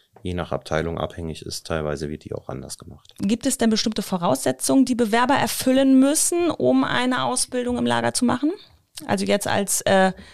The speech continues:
Speaker 2: Fala? <laughs>
Speaker 1: Also ganz wichtig ist für mich immer, ähm, dass die Bewerber ehrlich sind und,
Speaker 2: Mhm.
Speaker 1: ähm,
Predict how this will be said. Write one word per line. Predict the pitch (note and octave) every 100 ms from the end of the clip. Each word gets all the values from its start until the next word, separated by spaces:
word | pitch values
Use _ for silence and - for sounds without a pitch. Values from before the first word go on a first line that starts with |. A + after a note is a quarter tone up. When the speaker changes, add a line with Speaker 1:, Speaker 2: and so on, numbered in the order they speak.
| _
Speaker 2:
Fala? | - A3 G#3+ G#3+ G3+ G3+ D4+ - - -
<laughs> | E3 _ - _ - - -
Speaker 1:
Also | - G#2
ganz | G#2+ C#3+
wichtig | - C3+ G#2+ A2
ist | F#2+ -
für |
mich | F#2 G2+
immer, | - G2 F#2+ E2+ - F2 E2+
ähm, | E2 E2 -
dass | - F2+ E2+ -
die | F2+ F2+
Bewerber | F#2+ F#2 F2+ F2+ F2
ehrlich | F2 A2 B2
sind | - C3 D#3+ - -
und, | G2 F#2+ -
Speaker 2:
Mhm. | G#3+
Speaker 1:
ähm, | F3 G3+ D#2+ E2+ _ _ _ - - _ _ - - A#2+